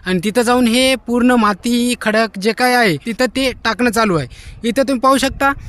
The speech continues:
इथं काय केलेलं आहे, चढ केलेला आहे अशा प्रकारचा. आता मी तुम्हाला असं का दाखवलं भावांनो, नंतर आपल्याला अजून यायचं आहे परत.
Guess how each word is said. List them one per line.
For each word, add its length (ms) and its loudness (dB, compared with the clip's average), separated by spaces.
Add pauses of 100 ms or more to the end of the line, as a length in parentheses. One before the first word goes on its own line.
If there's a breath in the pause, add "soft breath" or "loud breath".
(240 loud breath)
इथं 240 -2
काय 180 2
केलेलं 300 0
आहे, 120 2
चढ 300 0
केलेला 260 2
आहे 140 -2
अशा 280 -4
प्रकारचा. 460 -4 (640 loud breath)
आता 200 -2
मी 120 2
तुम्हाला 240 2
असं 320 2
का 80 2
दाखवलं 360 2
भावांनो, 360 2
नंतर 320 2
आपल्याला 320 0
अजून 340 2
यायचं 300 2
आहे 180 0
परत. 340 2